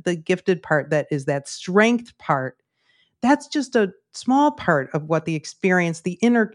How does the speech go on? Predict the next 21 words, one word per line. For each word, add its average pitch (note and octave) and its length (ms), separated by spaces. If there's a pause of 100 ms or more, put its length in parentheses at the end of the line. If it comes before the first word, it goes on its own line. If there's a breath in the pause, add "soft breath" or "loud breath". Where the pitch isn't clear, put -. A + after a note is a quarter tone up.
experience C#3 640
of C#3+ 140
being C3+ 220
gifted C3 440 (120)
is. B2+ 360 (720)
When A3 300
you D4+ 160
have G3+ 220
asynchronous F#3 800
development, D3 440
which D3 140
I D3+ 60
think D#3 240
you C#3+ 320
referred D#3 400
to D#3+ 120
before, C#3+ 520
when D#3 220
you F3+ 140
have D#3 280
your C#3+ 480